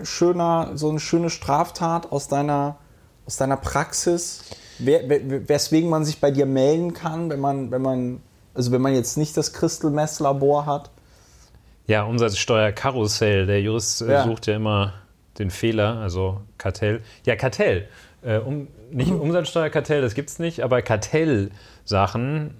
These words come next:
Speaker 2: ähm, Kartellangelegenheiten, die führen auch häufig zu Straftaten. Wenn man sich also, wenn man an einer öffentlichen Ausschreibung teilnimmt, wenn man zum Beispiel in Bayern eine Autobahn bauen möchte, <laughs> ja,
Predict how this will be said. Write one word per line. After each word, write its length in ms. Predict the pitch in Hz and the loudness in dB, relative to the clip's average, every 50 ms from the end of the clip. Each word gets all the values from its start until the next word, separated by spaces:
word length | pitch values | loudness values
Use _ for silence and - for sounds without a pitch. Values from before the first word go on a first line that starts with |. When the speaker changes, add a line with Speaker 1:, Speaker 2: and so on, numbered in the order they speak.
| 107 117 - _ - 294 131 | -18 -20 -20 _ -18 -8 -6
Speaker 2:
ähm, 560 | 113 110 107 104 104 104 101 104 104 101 95 - - _ _ _ - | -2 0 0 2 2 2 2 2 0 -2 -6 -8 -18 _ _ _ -4
Kartellangelegenheiten, 2250 | - 107 - - 131 131 127 - 104 107 104 98 92 95 98 95 95 92 98 101 101 98 98 - - - - _ - - - - _ - 113 104 101 98 - 107 110 120 127 120 104 101 101 | -2 -2 0 0 0 0 0 0 0 2 2 2 4 4 2 2 2 2 2 2 2 2 -2 -10 -20 -20 -20 _ -20 -20 -20 -20 _ -2 0 0 0 -2 -2 -2 -2 -2 -2 -4 -6 -8 -6
die 100 | 107 104 | -6 -6
führen 320 | 98 - - 135 120 120 101 | -4 0 0 0 0 0 0
auch 300 | 104 113 117 - - - | -2 -2 -4 -4 -2 -2
häufig 240 | 120 113 113 107 - | -2 -2 -2 -6 -6
zu 120 | - 107 | -6 -6
Straftaten. 720 | - - - 107 110 120 - - - 85 85 - - 87 | -6 -4 0 0 0 0 0 0 0 0 0 0 -2 -4
Wenn 100 | 87 95 | -2 -2
man 140 | 95 92 92 | 0 0 0
sich 180 | 92 92 - 98 | -2 -2 -2 -2
also, 260 | 95 92 98 98 95 95 - - - - - _ - | 0 2 2 0 0 -2 -10 -20 -20 -20 -20 _ 0
wenn 80 | 104 | 0
man 100 | 101 107 | 2 2
an 180 | 101 101 98 104 | 2 2 0 2
einer 260 | 101 95 92 101 92 | 2 2 2 2 2
öffentlichen 480 | 113 127 - 139 113 104 104 - 110 76 | 0 -2 0 0 -2 -2 -2 -2 -6 -2
Ausschreibung 680 | 85 107 120 117 - - - 120 120 123 123 120 113 101 | 0 0 0 0 -2 0 2 2 4 4 2 0 -2 -2
teilnimmt, 600 | - 113 113 117 120 120 120 120 123 113 - - _ _ - - - - - | 0 0 2 2 2 2 2 2 0 -2 -6 -10 _ _ -20 -20 -20 -16 -6
wenn 100 | - 101 | -2 -2
man 120 | 101 101 98 | 0 0 -2
zum 140 | - 101 98 | -4 -2 0
Beispiel 340 | 98 104 104 104 110 101 92 | 0 0 0 -2 -6 -6 -4
in 520 | 95 95 98 92 90 90 90 87 87 92 - | -2 -2 -2 -2 -2 -2 -4 -6 -8 -2 0
Bayern 400 | 101 104 120 120 117 110 107 104 | 2 2 4 2 2 2 0 0
eine 220 | 104 101 101 98 | 0 0 0 0
Autobahn 680 | 92 107 127 - 147 117 110 120 120 123 120 117 107 | 2 0 2 2 0 0 0 2 2 2 2 0 0
bauen 320 | 107 107 110 117 120 117 117 | 0 0 0 2 0 0 0
möchte, 440 | 117 120 123 - - - 131 127 120 | 0 0 -2 -2 -2 -2 -2 0 2
<laughs> 2000 | 196 190 190 180 175 - 196 - - - - - - 311 - - 392 - - - 392 - - - 381 - - - 110 - - - - _ - - - 147 110 101 | 0 0 2 0 2 2 0 0 2 -2 -2 0 -4 -8 -6 -6 -10 -10 -8 -10 -12 -12 -10 -14 -16 -8 -4 -4 -4 -4 -6 -16 -20 _ -16 -12 -10 -8 -6 -2
ja, 280 | 127 143 139 - - | -2 -2 0 -2 -4